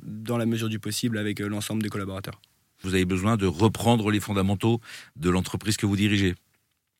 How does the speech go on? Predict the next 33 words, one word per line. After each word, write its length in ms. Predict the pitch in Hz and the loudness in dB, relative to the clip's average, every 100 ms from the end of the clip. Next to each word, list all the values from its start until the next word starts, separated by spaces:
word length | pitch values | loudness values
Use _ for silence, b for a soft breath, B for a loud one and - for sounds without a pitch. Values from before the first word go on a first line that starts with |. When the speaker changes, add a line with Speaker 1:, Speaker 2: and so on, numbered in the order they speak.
| _ _ - | _ _ -12
Speaker 1:
Je 60 | - | -2
pense 160 | 127 | 0
qu'il 100 | - | 4
y 20 | |
a 60 | 113 | 4
effectivement 500 | 110 113 123 123 120 | 4 0 4 6 6
un, 240 | 107 110 | 4 2
un 120 | 117 117 | 2 2
intérêt 400 | 113 120 117 123 | 2 4 6 6
à, 240 | 110 98 | 6 4
à 120 | 110 | 2
vraiment 340 | 110 120 127 123 | 2 4 6 6
repartir 480 | 120 113 110 123 117 | 4 2 2 0 2
donc 200 | 113 107 | 2 2
déjà 300 | 110 113 113 | 2 2 2
de, 400 | 110 107 104 101 | 0 0 0 -2
de, 180 | 95 98 | -4 -6
de 260 | 98 147 | -2 2
la 160 | 120 117 | 4 4
création, 500 | - 120 117 127 127 | 2 2 4 4 6
du 160 | 120 | 4
pourquoi 380 | 120 127 - 135 | 2 -2 4 6
existe 320 | 127 123 123 | 6 4 0
cette 140 | - 120 | 2 2
entreprise. 500 | 117 120 - 127 120 | 0 -2 2 2 4
Des 80 | 120 | 2
fois, 120 | 135 | 4
on 40 | |
a 60 | 127 | 4
des 120 | 120 | 4
entreprises 380 | 123 120 131 120 | 0 0 0 0
qui 100 | 110 | -2
sont, 220 | 120 120 | 0 -2